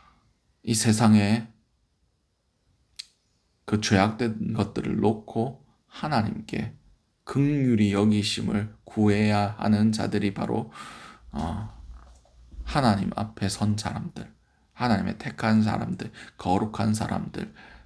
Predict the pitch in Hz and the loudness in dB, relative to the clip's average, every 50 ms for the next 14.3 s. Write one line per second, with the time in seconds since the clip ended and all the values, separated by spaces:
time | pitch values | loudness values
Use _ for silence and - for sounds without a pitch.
0 | - - - 85 92 92 - - - 98 90 87 - - - - 98 95 98 101 | -8 -6 -4 -2 -2 -2 -2 -2 -2 -2 -2 -2 -4 -6 -2 0 2 4 6 6
1 | 107 110 110 107 - - 139 127 - 135 131 127 120 110 104 104 - - - - | 6 6 4 2 -2 -4 -4 -4 -4 -4 -4 -2 0 0 0 -2 -2 -6 -8 -10
2 | - 127 107 - 143 147 151 - - - - - - _ - - - 151 147 143 | -10 -6 -2 0 0 0 -2 -4 -12 -18 -20 -20 -14 _ -8 -4 -2 -2 -2 0
3 | 139 120 104 110 117 - - 113 110 110 - _ _ _ _ _ _ _ _ _ | 0 0 0 -2 -4 -8 -8 -10 -10 -12 -14 _ _ _ _ _ _ _ _ _
4 | _ _ _ _ _ _ _ _ - - - 101 101 98 95 101 107 110 101 101 | _ _ _ _ _ _ _ _ -16 -8 -4 -2 0 2 2 2 2 2 2 2
5 | 98 98 104 110 107 110 104 104 104 107 107 107 107 - 107 104 107 - - - | 2 0 2 2 2 2 2 2 2 0 0 -2 -2 -2 -4 -4 -4 -4 -6 -6
6 | - - - - - - - - - - - - 117 113 117 135 147 143 139 113 | -6 -4 -4 -4 -4 -4 -6 -8 -8 -4 0 4 6 6 6 6 4 2 2 2
7 | 107 101 92 90 92 101 113 107 - 113 110 117 104 101 107 - - - - - | 2 2 2 0 -2 -2 -4 -4 -4 -6 -4 -4 -2 -2 -2 -2 -2 -4 -6 -8
8 | - - - - - - - - - - 170 170 - - - - - - - - | -8 -8 -8 -8 -10 -10 -12 -12 -12 -12 -12 -12 -8 -6 -4 -4 -4 -4 -6 -8
9 | - - - - - - 104 113 - - - 107 110 107 95 90 80 85 87 110 | -10 -16 -18 -16 -10 -6 -4 -2 0 2 4 4 4 4 4 2 0 0 2 2
10 | 110 110 117 113 107 104 107 - - 107 110 110 110 117 110 107 95 92 - - | 2 2 2 2 2 2 0 -2 -2 -2 -2 -2 0 2 2 2 2 0 -2 -2
11 | - 95 98 98 101 - - 104 98 101 - 110 110 - - - - _ _ _ | 0 2 2 0 0 -6 -8 -6 -6 -6 -6 -8 -10 -12 -16 -20 -20 _ _ _
12 | - - - - - - - - - _ - - 98 104 - - 113 - 110 104 | -20 -20 -20 -20 -20 -20 -20 -20 -20 _ -4 -2 -2 -2 -2 -4 -2 0 2 2
13 | 104 104 - 120 117 110 - - - 127 113 117 110 - - 101 104 104 101 98 | 2 2 0 -2 -4 -4 -4 -4 0 0 0 0 0 0 2 2 4 4 4 2
14 | 101 101 110 - - | 0 0 -2 -4 -6